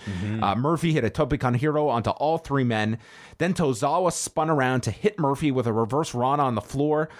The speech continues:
Speaker 2: Kalisto hit the Salida del Sol onto Itami for a near fall. And the end was just the brigade of Buddy Murphy knee strikes. He was hitting flying knees to everyone, finally hitting Itami and Murphy's Law to retain the title.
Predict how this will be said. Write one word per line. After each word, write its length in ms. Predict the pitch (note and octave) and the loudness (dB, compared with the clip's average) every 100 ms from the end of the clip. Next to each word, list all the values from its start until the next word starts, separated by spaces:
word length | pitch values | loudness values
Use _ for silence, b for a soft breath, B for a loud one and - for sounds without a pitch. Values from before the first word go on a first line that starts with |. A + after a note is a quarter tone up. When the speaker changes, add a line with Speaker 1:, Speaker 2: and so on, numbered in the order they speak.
| B | B
Speaker 2:
Kalisto 420 | - C#3+ F3+ D#3 C#3 | -4 -2 0 0 0
hit 140 | - | -2
the 60 | A#2 | -2
Salida 360 | B2+ D3+ D3+ | -2 0 0
del 220 | B2 G2+ | 0 0
Sol 420 | - - F#3+ G3 F3+ | -2 -2 0 0 0
onto 260 | C#3 C#3 C#3 | 0 0 -2
Itami 360 | D3 C#3+ C#3+ | 0 -2 -2
for 140 | C3 B2+ | 0 0
a 60 | |
near 180 | B2+ C3 | 2 0
fall. 420 | - B2 A2+ A2 B B B | 0 0 2 -2 B B B
And 160 | A#2 | 0
the 160 | C3+ - | 0 0
end 300 | F3 G#3+ F#3+ | 0 2 2
was 200 | D3+ - | 0 0
just 260 | D#3 - | -2 -2
the 340 | C3+ B2+ A#2+ A2 B B - | 0 2 2 -2 B B -4
brigade 500 | D#3 B2 D#3 F3 F3+ | -2 0 0 2 0
of 280 | - A#2 - | -2 -4 -2
Buddy 200 | D3 D3+ | 0 0
Murphy 520 | C3+ B2+ B2+ B2 B2 | 0 0 0 -2 -2
knee 280 | B2+ C3+ B2+ | -2 0 0
strikes. 480 | - G2 F2 F2+ - | -2 -2 -2 -4 -8
He 180 | E3+ F3 | -2 0
was 140 | D#3+ | 0
hitting 180 | E3 C#3+ | 0 -2
flying 400 | - D#3+ D#3+ D3+ | -2 -2 0 0
knees 220 | C#3+ C#3+ | 0 0
to 180 | - - | -4 -2
everyone, 500 | E3 F3+ E3 F3 E3 B B B | 0 0 2 0 -2 B B B
finally 420 | E3+ F#3 F3+ E3 | -2 0 0 2
hitting 220 | D#3 D3+ | 0 0
Itami 540 | A2+ - D3+ D#3 D3 - B | -2 -2 0 0 -2 -4 B
and 160 | A2 | -2
Murphy's 340 | C3 D3 C3 A#2 | 0 0 -2 -2
Law 300 | A2 A2 G#2+ | 0 0 0
to 180 | - G2 | -4 -6
retain 360 | G#2 B2 A#2+ | -4 -2 -2
the 80 | A2+ | -2
title. 360 | A2 G2+ G2 | 0 0 -2